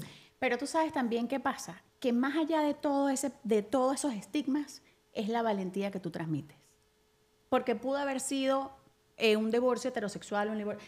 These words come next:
es la valentía con que lo haces. Porque hay muchas personas que quisieran atreverse a hacer cualquier cosa, a tirarse en paracaídas, a dejar el trabajo, a dejar el marido, a, a casarse de nuevo.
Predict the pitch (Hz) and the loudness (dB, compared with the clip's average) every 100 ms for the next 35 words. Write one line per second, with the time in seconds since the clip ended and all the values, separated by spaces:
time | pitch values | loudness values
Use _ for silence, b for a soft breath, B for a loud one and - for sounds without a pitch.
0 | B B B _ _ - 214 254 254 233 | B B B _ _ -10 -6 -2 0 0
1 | 208 185 175 196 233 226 208 185 175 175 | -2 -2 -4 -4 -4 -2 -4 -2 -2 -4
2 | 170 - - - - - 226 214 247 254 | -6 -10 -18 -20 -20 -4 -2 0 0 0
3 | 269 269 254 226 196 220 233 226 226 208 | -2 -4 -8 -8 -8 -8 -8 -8 -6 -6
4 | 220 226 240 220 196 208 269 254 - 269 | -4 -6 -8 -6 -6 -6 -8 -8 -6 -6
5 | 320 294 403 403 466 466 453 349 247 160 | -6 -4 -6 -4 0 2 2 2 0 0
6 | 160 b - 247 359 339 330 381 349 330 | -6 b -2 2 4 2 2 -2 -2 0
7 | 302 330 370 330 247 240 240 254 285 254 | 2 4 6 4 0 -2 -2 -2 -4 -2
8 | 220 254 294 262 240 226 220 277 254 214 | 2 4 2 2 2 2 2 0 0 0
9 | 285 311 254 233 214 202 B B - 233 | 2 4 6 6 6 4 B B 0 2
10 | 226 220 226 240 233 285 247 220 285 339 | 4 2 0 0 0 0 -2 -2 2 4
11 | 311 247 220 | 6 4 0